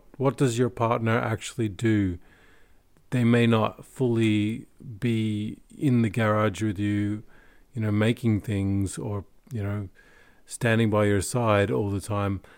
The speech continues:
but what are they doing? You know, is it the simple stuff? Is it looking after the kids? Is it,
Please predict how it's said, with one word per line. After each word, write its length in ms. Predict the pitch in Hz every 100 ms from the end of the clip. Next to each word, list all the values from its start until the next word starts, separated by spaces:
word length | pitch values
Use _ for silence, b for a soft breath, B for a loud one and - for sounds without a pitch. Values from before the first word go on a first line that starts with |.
| b _
but 120 | 110
what 320 | 117 104 117
are 120 | 120 113
they 180 | 110
doing? 540 | 101 87 110 110 95 90
You 100 | 90
know, 160 | 95
is 200 | 107 101
it 280 | 107 107 -
the 80 | 113
simple 420 | - 156 165 165
stuff? 480 | 120 - 101 101 -
Is 160 | 120 95
it 180 | 117
looking 320 | 113 107 - 104
after 300 | 98 - 113
the 120 | 110
kids? 480 | - 170 135 101 -
Is 260 | 117 87
it, 240 | 95 98